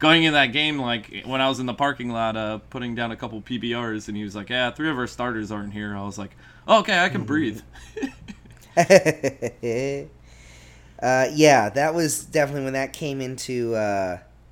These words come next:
Speaker 2: when that came over the chat, the old, uh, Magic City Soccer chat, that was an interesting development. Like, "Oh, okay,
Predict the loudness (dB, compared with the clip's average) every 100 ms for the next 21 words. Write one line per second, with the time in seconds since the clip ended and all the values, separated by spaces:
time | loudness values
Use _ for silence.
0 | -20 -20 -20 -20 -20 -10 -6 -4 -4 -2
1 | -2 -2 -2 -4 -4 -2 -2 -4 -8 -12
2 | -6 -4 -2 -2 -2 -2 -2 -6 -8 -8
3 | -8 -6 -8 -8 -12 -8 -6 -6 -4 -4
4 | -4 -6 -10 -12 -12 -12 -10 -10 -8 -8
5 | -8 -8 -12 -10 -6 -4 -4 -4 -6 -8